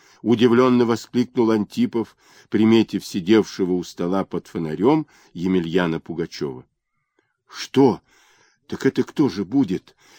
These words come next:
Перепуганно забубнил надсмотрщик, лицо его вытянулось. Это владыка наш, Пётр Фёдорович Третий,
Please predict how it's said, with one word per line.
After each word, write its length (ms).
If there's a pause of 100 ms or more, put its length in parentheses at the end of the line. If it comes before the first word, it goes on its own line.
(160)
Перепуганно 840
забубнил 580
надсмотрщик, 1080 (300)
лицо 400
его 240
вытянулось. 760 (680)
Это 240
владыка 600
наш, 440 (400)
Пётр 400
Фёдорович 640
Третий, 600